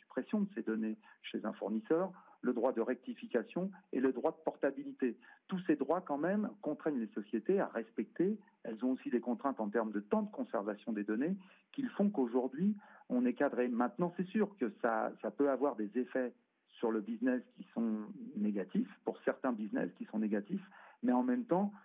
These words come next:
l'enjeu, c'est aussi de protéger l'usage, parce qu'il y avait, quoi qu'on dise, il y avait un abus, euh, dans les dernières années, avant le R G P D, de tracking et de tracing des gens sans effectivement rien leur demander. Il y a eu des abus et c'est pour ça que la loi est arrivée.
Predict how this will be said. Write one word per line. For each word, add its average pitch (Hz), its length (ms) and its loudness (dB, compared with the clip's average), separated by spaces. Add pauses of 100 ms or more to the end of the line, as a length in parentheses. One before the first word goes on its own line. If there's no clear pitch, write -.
(220)
l'enjeu, 123 480 2
c'est 123 80 0
aussi 110 240 -2
de - 60 -10
protéger 123 480 0
l'usage, 123 420 0
parce - 160 -10
qu'il 113 100 -2
y 113 60 4
avait, 110 320 2 (240)
quoi 110 160 0
qu'on 107 160 -4
dise, 156 220 0
il 107 60 -4
y 113 40 0
avait 104 220 0
un 98 340 0
abus, 202 380 2 (460)
euh, 104 200 0
dans 107 160 0
les 107 140 0
dernières 110 340 0
années, 120 280 2
avant 104 220 0
le 107 120 0
R - 60 -2
G 101 100 -2
P 107 140 -4
D, 160 220 2 (440)
de 120 160 2
tracking 120 680 -2
et 104 60 0
de 104 100 -2
tracing 113 560 -4
des 104 140 0
gens 143 240 0 (360)
sans 131 140 0
effectivement 110 500 -2
rien 120 220 0
leur 101 140 0
demander. 113 340 0
Il 101 80 -6
y 101 60 0
a 98 40 0
eu 107 120 -4
des 110 200 0
abus 160 320 2
et - 80 2
c'est 117 80 -6
pour - 180 -4
ça 156 100 2
que 131 100 -4
la 117 60 2
loi 131 100 2
est 123 120 -2
arrivée. 127 320 0